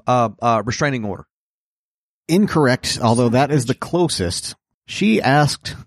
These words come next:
Speaker 2: how to file for divorce. <laughs> A Largo woman was arrested Friday for misusing nine one one by calling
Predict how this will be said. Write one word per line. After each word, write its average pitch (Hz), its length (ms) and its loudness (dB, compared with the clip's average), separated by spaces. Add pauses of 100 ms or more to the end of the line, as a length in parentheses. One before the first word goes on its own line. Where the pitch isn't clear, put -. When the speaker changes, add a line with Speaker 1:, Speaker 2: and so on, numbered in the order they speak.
(260)
Speaker 2:
how - 160 -2
to 233 80 2
file 101 300 0
for 98 500 0 (140)
divorce. - 580 -6 (540)
<laughs> - 920 -10
A 120 220 2
Largo 208 380 2
woman 165 380 0
was 123 120 0
arrested 190 400 0
Friday 127 360 2
for 123 160 0
misusing 180 560 0
nine 131 200 4
one 135 160 2
one 92 400 -4
by 107 140 0
calling 202 560 0